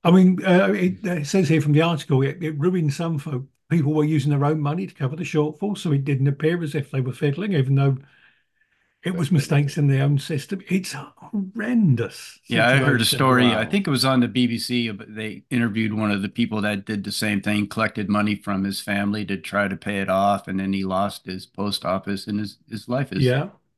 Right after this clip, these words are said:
Speaker 3: ruined, you know?
Speaker 1: 'Cause it is,
Speaker 3: And
Speaker 1: it
Speaker 3: I
Speaker 1: was, and it was, and still is quite a nice livelihood for a lot of people to run a po-, run a, run a local post office. It's a,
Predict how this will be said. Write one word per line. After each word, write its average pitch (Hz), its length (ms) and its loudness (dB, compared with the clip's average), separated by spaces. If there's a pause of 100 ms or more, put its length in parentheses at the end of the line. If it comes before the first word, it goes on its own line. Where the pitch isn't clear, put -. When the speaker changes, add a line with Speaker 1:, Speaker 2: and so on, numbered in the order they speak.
(320)
Speaker 3:
ruined, 151 500 2
you 90 120 -16
know? 120 200 -8 (1080)
Speaker 1:
'Cause 185 160 4
it 208 140 2
is, 226 140 2
Speaker 3:
And - 80 2
Speaker 1:
it - 60 2
Speaker 3:
I - 60 2
Speaker 1:
was, 220 180 0
and 156 120 4
it 170 220 -2
was, 185 220 2
and 143 80 2
still 170 180 -2
is 175 160 2
quite 156 240 -2
a - 20 0
nice 147 260 2
livelihood 214 400 0
for 180 100 -2
a 139 60 2
lot 135 140 -2
of 139 60 -8
people 185 260 -6
to 135 100 -2
run 131 140 -2
a 135 60 -2
po-, 180 140 -6
run 160 220 -2
a, 151 100 -4
run 170 260 -4
a 160 60 0
local 156 260 -4
post 208 320 -6
office. 120 240 -6
It's 135 200 -10
a, 139 160 0